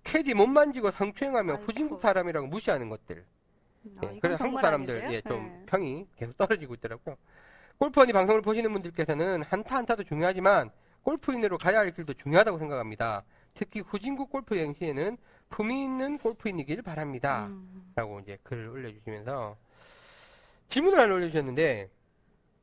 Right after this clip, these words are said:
Speaker 1: "팀원들의 핸디 조정을 어떻게 하면 불평, 불만 없이 골프를 즐길 수 있을까요?
Speaker 2: <laughs>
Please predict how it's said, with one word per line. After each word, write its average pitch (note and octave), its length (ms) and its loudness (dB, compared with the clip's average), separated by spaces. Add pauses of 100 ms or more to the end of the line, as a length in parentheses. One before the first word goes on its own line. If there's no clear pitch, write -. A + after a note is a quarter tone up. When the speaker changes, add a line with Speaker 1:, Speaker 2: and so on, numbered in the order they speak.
(400)
Speaker 1:
"팀원들의 F#4 580 4
핸디 F#4 320 0
조정을 G#3+ 260 0
어떻게 - 340 0
하면 C#4+ 180 -2
불평, D#4+ 440 0
불만 C#4 300 4
없이 - 180 -4
골프를 B3 380 -8
즐길 G3 260 -6
수 - 80 -2
있을까요? - 340 0
Speaker 2:
<laughs> - 360 -6